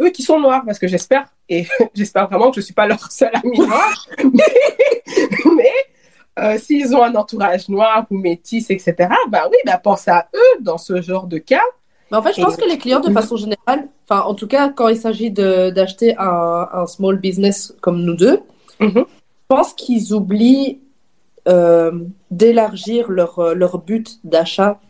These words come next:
Speaker 1: Oui.
Speaker 2: Tu vois ce que je veux dire ?
Speaker 1: Oui, oui.
Speaker 2: Parce que
Speaker 1: Ils sont
Speaker 2: parce
Speaker 1: très
Speaker 2: que
Speaker 1: fermés.
Speaker 2: si, si, si je vais, euh, je sais pas moi, si je vais à la médiacité, que je rentre dans un magasin,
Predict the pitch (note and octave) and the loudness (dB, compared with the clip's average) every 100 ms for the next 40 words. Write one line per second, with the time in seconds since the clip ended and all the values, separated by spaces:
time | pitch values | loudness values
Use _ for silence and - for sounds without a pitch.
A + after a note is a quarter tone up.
0 | G#3 G#3+ A#3 B3 C4 B4 - A#3+ G#3+ F#3+ | -4 0 2 2 0 0 -2 -2 -2 -2
1 | G#3+ G#3+ G#3+ A#3 C4 C4+ - C4+ C4+ _ | -2 0 2 4 4 2 -2 -4 -4 _
2 | - - B3+ D#4+ D#4+ C4+ C4 A#3+ - _ | -8 0 0 0 -2 0 2 0 -4 _
3 | _ _ _ B3 A#3 - B3+ A3+ - B3 | _ _ _ -8 -8 -4 -4 -4 -4 0
4 | G#3+ A3 A3 A3 F#3 F3 - - A#3 A3+ | 2 2 4 4 4 2 -4 -4 -4 -4
5 | F#3 D#3+ E3+ F3 F#3 E3+ E3 F3 A#3 B3+ | -6 0 0 0 -2 -4 -4 -4 -4 -2
6 | G3 F3 F3 E3+ E3+ E3 E3 F#3+ F#3+ | -2 -2 -2 -2 -2 0 0 0 -4